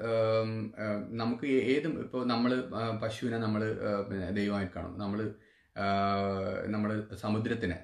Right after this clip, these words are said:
ആ, കടലിനെ നമ്മള് കടലമ്മയായിട്ട് കാണുന്നു. വനത്തിനെ നമ്മള് വനദേവതയായി കാണുന്നു. എന്തുകൊണ്ടാണിത്? നമ്മളെ സംരക്ഷിക്കുന്ന ആരൊക്കെയുണ്ടോ, എന്തൊക്കെയുണ്ടോ,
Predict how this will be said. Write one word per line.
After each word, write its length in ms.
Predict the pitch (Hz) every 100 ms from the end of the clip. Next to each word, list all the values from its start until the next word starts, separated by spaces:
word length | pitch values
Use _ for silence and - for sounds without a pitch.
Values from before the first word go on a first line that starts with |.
| -
ആ, 160 | 104 95
കടലിനെ 360 | 104 113 120
നമ്മള് 240 | 113 107 107
കടലമ്മയായിട്ട് 540 | 104 101 107 104 87
കാണുന്നു. 240 | 87 85 92
വനത്തിനെ 400 | 101 110 110 120
നമ്മള് 220 | 107 104
വനദേവതയായി 600 | 98 104 110 110 104 90
കാണുന്നു. 300 | 80 76 82 - - -
എന്തുകൊണ്ടാണിത്? 640 | 113 165 190 156 107 104
നമ്മളെ 440 | 110 101 113 143 170
സംരക്ഷിക്കുന്ന 800 | 165 120 131 139 - 147 147 156
ആരൊക്കെയുണ്ടോ, 720 | 131 123 127 131 135 113 107 113
എന്തൊക്കെയുണ്ടോ, 720 | 110 120 131 143 107 98